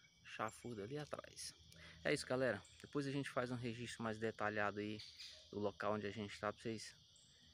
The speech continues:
conhecerem um pouquinho da natureza original, original, na sua forma original ainda. Beleza? Forte abraço,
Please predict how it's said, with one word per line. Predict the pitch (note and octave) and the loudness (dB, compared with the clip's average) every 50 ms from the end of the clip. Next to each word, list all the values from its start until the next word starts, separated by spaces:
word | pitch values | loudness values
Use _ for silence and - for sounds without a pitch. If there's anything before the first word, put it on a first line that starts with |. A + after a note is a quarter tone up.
| - - - | -20 -12 -4
conhecerem | - A2+ A#2 A2 - - A2 G#2 G#2+ | 0 2 2 2 4 2 2 2 2
um | |
pouquinho | - - G#2 G2 - - A2+ A2 | 2 2 2 2 2 0 0 4
da | G#2+ G#2+ A2 G#2+ G2+ - - - - - - - - - - - - | 6 6 6 6 4 0 -8 -18 -20 -20 -20 -20 -20 -20 -20 -10 -2
natureza | F2 G#2 G#2 - G#2+ G#2 G2 G2+ G#2+ A2 A2+ A#2 A2 - - - - - - - - - | 0 0 0 2 0 2 4 4 4 4 2 -2 -6 -8 -12 -20 -20 -20 -20 -20 -16 -6
original, | - F#2 G2 A2+ C3 C3+ C#3 C3 A2+ G2+ F#2+ F2+ F2 F2+ D#2+ - - | -2 0 2 2 2 2 2 2 4 4 4 2 2 0 -2 -4 -6
original, | - - F#2 A#2 B2+ A#2+ F#2+ D2 G#1+ | -6 -6 -6 -6 -6 -4 -4 -4 -4
na | - - | -6 -8
sua | - - - F2 | -10 -10 -12 -12
forma | - - A2 A2 A2 A2 G#2+ | -6 -2 -2 0 0 0 -2
original | G#2+ A#2 A#2+ A#2+ B2+ A2 G#2 G#2 G2+ G2 | -2 -2 -2 -2 -2 0 0 0 0 -2
ainda. | F#2+ E2+ D2+ A#1 - - - - - - - - - - - - - - - | -2 -4 -6 -8 -10 -12 -14 -18 -20 -20 -20 -20 -20 -20 -20 -20 -20 -16 -6
Beleza? | - F#2 F#2+ G#2+ B2+ C#3+ D3+ D#3+ D3+ - - - - - - - - - - - - - | -4 0 4 6 6 6 6 4 -2 -6 -10 -16 -20 -20 -20 -20 -20 -20 -20 -20 -16 -10
Forte | - - - - - | -10 -10 -8 -8 -8
abraço, | - - - A2 B2 C3 - - - - | -4 2 6 6 6 6 4 -2 -8 -12